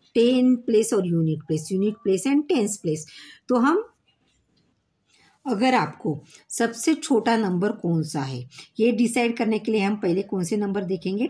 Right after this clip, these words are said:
टेंथ प्लेस वाले नंबर देखेंगे। तो चलो हम टेंथ प्लेस वाले नंबर को यहाँ अंडरलाइन करते हैं, टू, यहाँ दूसरे नंबर, नंबर में वन और थर्ड नंबर में फ़ाइव। तो सबसे पहला कौन सा है, टेंथ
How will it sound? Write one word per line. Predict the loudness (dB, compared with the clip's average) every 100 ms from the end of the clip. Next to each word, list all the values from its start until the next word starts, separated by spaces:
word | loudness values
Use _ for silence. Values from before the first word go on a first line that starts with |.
| -4
टेंथ | -2 -2 -4
प्लेस | -6 -8 -6
वाले | -10 -8
नंबर | -8 -10
देखेंगे। | -14 -14 -16 -16 -16 -16 -6
तो | -2
चलो | 2 4
हम | 2
टेंथ | 2 0 0
प्लेस | -2 -2
वाले | 0 0
नंबर | 0 -2 -4
को | -2
यहाँ | -2 0 -2 -6 -12 -12
अंडरलाइन | -4 -2 0 -2 -4
करते | -6 -8
हैं, | -10 -10 -8
टू, | -4 -4 -6 -8 _ _ _ _ _ -6
यहाँ | -4 -2 -4
दूसरे | -6 -4 -4
नंबर, | -4 -4 -4 -4 -6 -6 -6 -6
नंबर | -6 -8 -8
में | -8 -8
वन | -8 -10 -10 _
और | -18 -18 -20 -20 -20 -20 -18
थर्ड | -12 -12
नंबर | -12 -16
में | -16 -20
फ़ाइव। | -20 _ -20 -20 _ -20 -20 -20 -16 -4
तो | -2
सबसे | -2 -4 -2 0
पहला | 2 2
कौन | 2 2
सा | 2 2
है, | 2 2 0 -4 _ _ _ _
टेंथ | 2 2